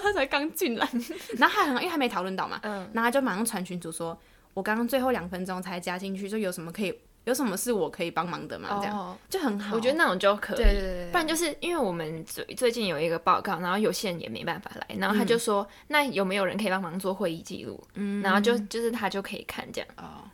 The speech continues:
Speaker 2: 就至少他不是说你们开完就算了。
Speaker 1: 都没差，嗯。
Speaker 2: 对。
Speaker 1: 那还有一个做会议记录的人欸。
Speaker 2: 就是还好啦，
Speaker 1: 简单的会议记录。
Speaker 2: 就大家一起共编也可以啊。
Speaker 1: 哦。
Speaker 2: 对，报告就到这边。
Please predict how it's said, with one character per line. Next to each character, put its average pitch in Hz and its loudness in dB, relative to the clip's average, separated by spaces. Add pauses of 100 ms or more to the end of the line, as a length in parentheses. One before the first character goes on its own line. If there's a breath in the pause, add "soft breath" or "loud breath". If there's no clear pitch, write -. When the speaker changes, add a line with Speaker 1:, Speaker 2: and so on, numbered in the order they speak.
(140)
Speaker 2:
就 349 -8
至 339 -8
少 277 6
他 226 0
不 208 -4
是 214 -2
说 220 -2
你 185 -2
们 175 -6
开 214 -4
完 190 -4
就 165 -12
算 208 -4
了。 202 -2
Speaker 1:
都 - -2
没 165 -6
差， 175 -8
嗯。 180 -10
Speaker 2:
对。 175 -12 (400)
Speaker 1:
那 311 -6
还 269 -2
有 208 0
一 185 -4
个 185 -6
做 214 -4
会 202 0
议 - -2
记 190 -8
录 180 -8
的 135 -6
人 - -10 (140)
欸。 - -20 (280)
Speaker 2:
就 311 -8
是 370 -4
还 220 -2
好 202 0
啦， 95 0
Speaker 1:
简 196 -4
单 - -2
的 320 4
会 294 4
议 - 2
记 - -
录。 - -
Speaker 2:
就 - -
大 - 2
家 202 0
一 185 -2
起 202 -8
共 190 -2
编 165 -4
也 120 -12
可 - -12
以 - -12
啊。 - -14
Speaker 1:
哦。 233 -14 (200)
Speaker 2:
对， 208 -4
报 240 8
告 233 2
就 214 0
到 208 0
这 196 -12
边。 147 -8